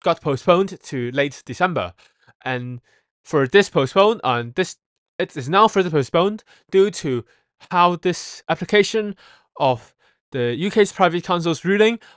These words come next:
on seditions or on, on sedition materials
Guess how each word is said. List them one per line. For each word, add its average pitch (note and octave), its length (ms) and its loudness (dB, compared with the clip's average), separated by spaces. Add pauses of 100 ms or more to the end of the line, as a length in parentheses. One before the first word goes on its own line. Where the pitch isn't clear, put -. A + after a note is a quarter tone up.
(100)
on B2 240 -6
seditions F3+ 680 -6
or B2+ 320 -2
on, A#2 380 -6 (200)
on A#2+ 160 -6
sedition E3+ 400 -10
materials G#3 640 2